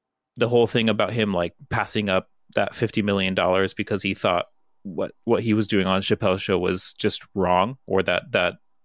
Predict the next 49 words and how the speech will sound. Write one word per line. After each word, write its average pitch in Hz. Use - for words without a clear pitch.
it 104
was 98
going 95
in 95
a 92
direction 95
that 92
he 101
thought -
was 95
wrong, 101
kind 113
of 110
solidifies 104
the 95
idea 95
that 90
what 113
he's 117
saying 113
on 92
stage 98
is 90
not 101
necessarily 101
what 95
he 107
thinks 101
is 98
true 107
or 92
right. 90
It's -
just -
that 107
it's -
funny. 90
It's -
funny 95
to 92
him 95
and 92
funny 95
to 98
people 104
who, 95
who 120
like 156
him. 123